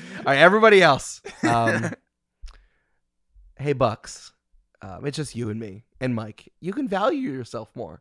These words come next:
You are worth more than a sweaty Delly jersey. I promise.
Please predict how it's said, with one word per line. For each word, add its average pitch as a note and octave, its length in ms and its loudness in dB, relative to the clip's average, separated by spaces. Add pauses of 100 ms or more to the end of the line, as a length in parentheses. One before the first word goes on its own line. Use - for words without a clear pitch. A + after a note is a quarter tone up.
(120)
You F#3 140 2
are B3 180 6
worth G3+ 260 -6
more F3+ 440 0 (200)
than D3 140 2
a D3 60 0
sweaty F3+ 500 2
Delly D#3+ 360 0
jersey. D3+ 680 -2
I A#2+ 100 -8
promise. F#3+ 800 -6